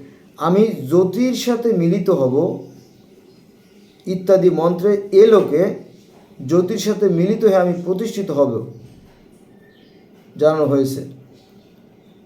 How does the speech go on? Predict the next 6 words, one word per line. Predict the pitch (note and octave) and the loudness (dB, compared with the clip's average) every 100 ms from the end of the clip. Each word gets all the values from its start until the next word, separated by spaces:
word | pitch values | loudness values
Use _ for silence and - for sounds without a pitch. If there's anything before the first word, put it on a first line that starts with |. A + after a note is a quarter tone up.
| _ _ _ - _ - | _ _ _ -20 _ -18
এটা | C#3 E3+ | -2 -2
হচ্ছে | F3 | -2
যজ্ঞের | E3 D3 B2+ C#3 | 2 2 2 -2
প্রার্থনা। | B2 A2+ - A2+ - - - - _ _ _ | -2 -4 -6 -10 -12 -18 -20 -20 _ _ _
তো | E3+ F3 F3 - - _ _ _ _ _ _ _ _ - _ _ _ _ _ _ - | 0 0 0 -8 -20 _ _ _ _ _ _ _ _ -20 _ _ _ _ _ _ -4
আমি | F#3 A3+ G3 A#3+ | 2 4 2 0